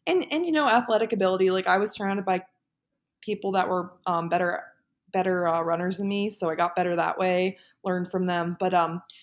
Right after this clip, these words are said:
yeah, I balanced school. I actually had two team-, teammates that also did biomedical engineering, and so we just kinda became, like, a little trio that always, like, followed each <laughs> other around from practice to class.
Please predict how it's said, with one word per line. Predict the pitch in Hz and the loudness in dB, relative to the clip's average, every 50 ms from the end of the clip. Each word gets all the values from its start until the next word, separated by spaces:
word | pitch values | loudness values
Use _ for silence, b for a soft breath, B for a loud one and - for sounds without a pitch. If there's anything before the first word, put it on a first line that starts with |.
| B B B | B B B
yeah, | 240 233 226 | 4 6 6
I | 175 214 247 | 6 6 4
balanced | 240 240 240 277 320 381 381 - - | 6 4 4 4 2 0 0 -2 -4
school. | - - 254 247 240 226 - | -6 -2 2 2 4 4 4
I | 202 | 4
actually | 202 208 208 - 381 381 254 | 4 4 2 2 0 0 0
had | - | 0
two | - - 208 196 | -2 -4 -4 -2
team-, | 208 190 170 180 175 - - | -2 -2 -4 -4 -4 -8 -12
teammates | - - 160 156 165 180 185 185 - | -12 -10 -6 -4 -4 -4 -4 -4 -4
that | - 170 - | -4 -4 -4
also | - 160 175 - - 185 | -4 -6 -6 -4 -4 -2
did | 175 185 180 170 | -2 -2 0 2
biomedical | 180 180 185 190 190 185 190 - 208 202 | 2 2 2 2 0 -2 -2 -4 -4 -4
engineering, | 196 190 190 208 202 196 202 202 202 202 214 214 - B B B B B _ - | -4 -4 -4 -4 -4 -2 -2 -2 -2 -4 -6 -8 -12 B B B B B _ -8
and | 214 190 | -8 -6
so | - - 185 | -4 -2 -2
we | 196 190 | -2 -2
just | 233 240 - - | -2 -4 -4 -4
kinda | 294 277 247 | -4 -2 -2
became, | 285 - - 247 233 220 220 | -2 -2 -2 -2 -2 0 0
like, | 208 190 196 | -2 -2 0
a | 196 | 0
little | 196 190 180 180 | 2 2 2 0
trio | - - - 185 165 160 160 165 170 175 180 180 165 | -2 -8 -6 -4 -2 0 2 2 4 4 2 2 2
that | 180 175 165 | 2 2 4
always, | 165 160 170 170 170 | 4 4 2 0 0
like, | 175 170 - | -2 -6 -4
followed | - - 165 151 156 165 170 175 180 190 | 0 2 2 4 4 4 2 0 0 -4
each | 185 - - | 0 4 6
<laughs> | 247 | 8
other | 202 196 185 170 | 8 8 6 2
around | 170 165 170 170 175 175 | 2 0 0 0 -2 -2
from | - 185 185 180 | -2 -4 -2 0
practice | 185 170 170 - - 185 180 - | 0 0 -2 -2 -4 -6 -8 -8
to | - - | -8 -12
class. | - - 170 160 156 160 165 180 - | -4 0 2 2 4 4 2 0 -2